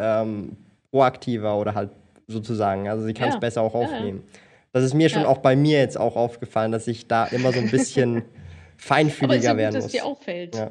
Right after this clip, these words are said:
Speaker 2: Ja. Den meisten fällt's ja nicht auf. Die denken ja, sie machen alles richtig.
Speaker 1: Ja.
Speaker 2: <laughs>
Speaker 1: Ähm,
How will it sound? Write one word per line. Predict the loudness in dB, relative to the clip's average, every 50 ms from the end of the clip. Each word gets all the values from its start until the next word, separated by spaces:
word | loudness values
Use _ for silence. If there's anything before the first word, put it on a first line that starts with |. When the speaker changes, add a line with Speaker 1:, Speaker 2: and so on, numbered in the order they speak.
| -8 -10
Speaker 2:
Ja. | -10 -8 -10 -10 -14 _ _ _ _ _ _ -20 _ _
Den | -12 -10 -6 -4 -2 -2
meisten | 0 -2 -2 -4 -6 -8
fällt's | -8 -8 -8 -8
ja | -8 -8
nicht | -8 -8 -8 -8
auf. | -10 -10 -10 -12
Die | -12 -12 -10
denken | -10 -10 -10 -10
ja, | -12 -12
sie | -12 -14
machen | -14 -12 -12 -10 -10
alles | -10 -12 -12 -12
richtig. | -14 -14 -16 -18 -20 -20 -20 _ _ -18 -12 -10
Speaker 1:
Ja. | -10 -10 -10 -14 -20 _ _ _ _ -12
Speaker 2:
<laughs> | -12 -12 -12 -14 -20 -4 2 4
Speaker 1:
Ähm, | 6 6 6 4 0 -2